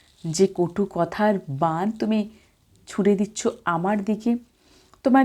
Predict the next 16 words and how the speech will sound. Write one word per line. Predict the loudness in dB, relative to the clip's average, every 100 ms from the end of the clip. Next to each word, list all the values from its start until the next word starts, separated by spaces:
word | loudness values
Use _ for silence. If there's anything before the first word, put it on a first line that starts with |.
| 4
যে | 2
কটু | 0 0 0 -2
কথাগুলো | -2 -4 0 0 -2 -6 _ _ _
আমার | -8 -4 -2 -2
জীবনটাকে | -2 -2 -2 -2 -4 -4
তছনছ | -4 -2 -2 -2 -4
করছে, | -6 -4 -4
ক্ষতবিক্ষত | 0 0 0 -2 -4 -6 -4 -2
করছে, | -4 -2 -2 -2 -4 _ -20 -20 _ -6 2
রক্তক্ষরণ | 2 0 -8 -8 -2 0 0 -2
হচ্ছে | -4 -4 -6 -4 -4
আমার | -4 -4 -4 -6
শরীর | -4 -4 -4 -8
থেকে, | -6 -8 -10 _ _ _ _ _ _ _ _ _ _ -10
আমি | -8 -4 0
কিন্তু | 0 0